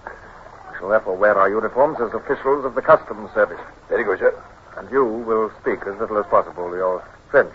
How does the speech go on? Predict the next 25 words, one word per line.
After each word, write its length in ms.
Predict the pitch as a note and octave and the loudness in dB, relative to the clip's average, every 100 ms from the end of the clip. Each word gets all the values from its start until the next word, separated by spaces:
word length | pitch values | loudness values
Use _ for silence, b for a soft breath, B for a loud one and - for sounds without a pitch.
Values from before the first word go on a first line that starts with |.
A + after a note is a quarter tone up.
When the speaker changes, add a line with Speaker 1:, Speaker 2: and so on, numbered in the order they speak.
| G#2 | -10
Speaker 1:
is, 160 | F#2+ - - - - - - | -14 -16 -20 -20 -20 -20 -18
uh, 200 | E2+ E2+ | -14 -10
not 180 | G#2 G2+ | -10 -8
too 120 | - F2+ | -8 -4
good, 220 | F#2+ A2+ | -2 -2
and 220 | F#2+ F#2+ | -4 -2
I 180 | G#2 A2 | 4 6
will, 300 | G#2 G#2+ G2 | 4 0 2
um, 240 | G2 F#2+ G2+ | 2 0 -4
<clears throat> 180 | - A#2+ - - - - - - - - | -12 -12 -14 -20 -20 -20 -20 -20 -16 4
oh, 180 | D3 C3+ - - - - - - | 4 4 -2 -14 -14 -14 -14 -6
what's 160 | D3 | -6
the 60 | D3+ | 4
matter 160 | F3 | 4
with 120 | E3 E3 | 6 6
you, 120 | D#3+ | 6
Brown? 340 | C3 D3+ F3+ - - - - - | 8 8 6 2 -10 -12 -18 -4
Speaker 2:
Ca-, 200 | - - | 4 4
can't 320 | - - - - | 6 6 6 2
you 140 | D4+ - | 0 4
smell 160 | B3+ | 4
it, 100 | C4 - | 4 4
sir? 220 | D#4 D4+ - - - - - - - - - - - - - | 4 4 0 -16 -18 -18 -20 -20 -20 -20 -20 -20 -18 -16 0
Speaker 1:
Smell 200 | D#3 D#3 | 4 4
what? 200 | C#3 | 2